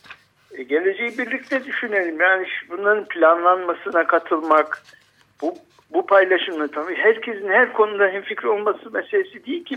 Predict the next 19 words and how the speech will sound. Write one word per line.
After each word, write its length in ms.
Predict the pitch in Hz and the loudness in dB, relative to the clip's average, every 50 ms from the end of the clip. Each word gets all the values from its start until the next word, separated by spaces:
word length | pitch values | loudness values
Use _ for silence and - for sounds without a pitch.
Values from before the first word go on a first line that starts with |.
| 247 - | -10 -10
bu. 200 | 349 240 262 - _ _ _ _ _ _ _ _ _ _ _ _ _ - | -10 -10 -10 -12 _ _ _ _ _ _ _ _ _ _ _ _ _ -4
Ama 180 | 170 165 165 | -2 -2 0
katkıyı 460 | - 180 190 190 - - 247 254 269 | 0 -2 -2 -4 -6 -8 -2 2 4
almadan 600 | 262 240 254 269 277 262 220 196 - 180 190 214 247 - - - | 6 6 6 4 4 4 2 4 6 4 4 4 0 -6 -4 -2
"Ben 120 | 214 240 247 | -2 0 0
yaptım, 520 | 240 240 240 214 - - - - 208 220 | 2 4 4 2 2 0 -4 -6 -4 0
oldu. 480 | 220 202 208 196 175 156 147 139 151 - - - _ _ _ _ _ _ _ _ _ _ _ _ _ _ | 2 2 2 2 2 0 -2 -2 -2 -4 -6 -14 _ _ _ _ _ _ _ _ _ _ _ _ _ _
Vay 280 | 196 226 262 262 233 233 - | 2 2 2 2 2 4 4
sen 200 | 226 226 226 226 | 4 4 4 0
bana 320 | 226 220 226 220 214 214 - - | -2 0 0 0 -2 -2 -6 -12
bir 60 | 214 208 | -8 0
yorum 340 | 220 214 214 233 233 220 | 4 4 6 4 4 0
getiriyorsun. 680 | 208 202 185 - 190 175 180 180 170 - - 285 262 226 | -4 -4 -4 -4 -6 -4 -4 -4 -4 -6 -8 -8 -4 -4
Demek 300 | 214 220 226 214 220 - | -2 0 -2 -2 -2 -4
ki 180 | 226 214 214 220 | -4 -4 0 0
başka 360 | 214 185 - - - 214 185 | 0 0 0 2 2 2 2
bir 100 | 185 - | 0 0
tarafsın." 640 | - 170 160 147 139 131 - - - - 131 131 - - _ _ _ _ _ _ _ _ _ _ | 2 4 6 6 6 4 2 -4 -12 -12 -12 -12 -14 -18 _ _ _ _ _ _ _ _ _ _
filan. 360 | - - 165 185 202 180 - | -18 -12 -8 -6 -6 -6 -8